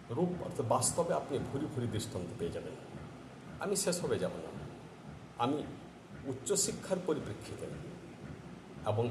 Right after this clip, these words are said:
আমাদের শাস্ত্রের পরিপ্রেক্ষিতে, রবীন্দ্রনাথ বিবেকানন্দের, বুদ্ধদেবের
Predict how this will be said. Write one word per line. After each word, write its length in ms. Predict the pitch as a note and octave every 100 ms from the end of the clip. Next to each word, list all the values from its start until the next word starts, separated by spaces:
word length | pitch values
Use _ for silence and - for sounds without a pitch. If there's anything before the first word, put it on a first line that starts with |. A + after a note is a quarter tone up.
| A#2
আমাদের 320 | G#2 A#2 A2+
শাস্ত্রের 560 | - - C3 - E3 C#3
পরিপ্রেক্ষিতে, 600 | F#2 E2+ - - - - - - - - - - - - - - - -
রবীন্দ্রনাথ 500 | A2+ A#2 C#3+ C#3 B2+
বিবেকানন্দের, 720 | A#2 A2+ A2+ A#2 C3 C3+ A2+ F2+ -
বুদ্ধদেবের 500 | A#2+ G#2+ A#2+ C3+